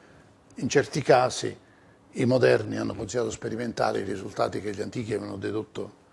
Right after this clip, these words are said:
come teoremi. Insomma, abbiamo fatto l'esempio nel caso del principio di Archimede, no? Che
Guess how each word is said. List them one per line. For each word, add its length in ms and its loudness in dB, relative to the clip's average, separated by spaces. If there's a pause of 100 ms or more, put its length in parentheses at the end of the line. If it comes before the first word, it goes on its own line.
(120)
come 200 -4
teoremi. 440 0
Insomma, 320 -14
abbiamo 200 -10
fatto 240 -6
l'esempio 460 -4
nel 140 -12
caso 280 -6
del 320 -8
principio 380 -6
di 60 -4
Archimede, 500 -8
no? 200 -12
Che 160 -8